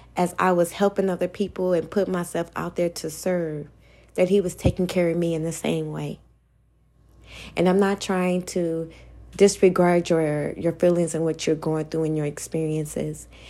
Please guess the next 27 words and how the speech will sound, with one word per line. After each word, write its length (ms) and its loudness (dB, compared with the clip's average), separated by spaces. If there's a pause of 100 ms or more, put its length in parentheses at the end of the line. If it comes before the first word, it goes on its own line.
(160)
And 140 0
I'm 120 0
not 220 0
telling 360 0
you 100 -2
to 160 -4
neglect 440 -4
yourself 640 -6
or 420 -6
anything 340 -2
else 200 -4
of 40 -2
that 140 -4
nature. 600 -4 (420)
But 120 10
what 180 6
I 80 2
am 260 2
saying 400 -4
is 140 -4
that 180 -2
when 160 -2
you're 120 0
going 300 0
through 200 0
the 100 0
most, 560 -4